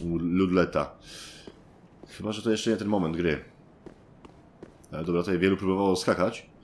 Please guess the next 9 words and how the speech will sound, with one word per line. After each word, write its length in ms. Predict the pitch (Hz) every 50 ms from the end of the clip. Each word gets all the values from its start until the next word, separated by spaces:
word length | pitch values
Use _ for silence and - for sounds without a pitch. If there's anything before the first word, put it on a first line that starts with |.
| - - - - - - -
a 100 | - 131
ja 120 | 143 151
mogę 180 | 151 147 147 135
po 60 | 131
prostu 220 | 131 127 - 120
wznieść 400 | 107 101 104 107 104 98 90 -
sztandar 500 | - - - - 131 117 85 76 76 73
albo 240 | 76 78 78 85 98
przeczytać. 560 | - - - - 87 76 73 71 - - -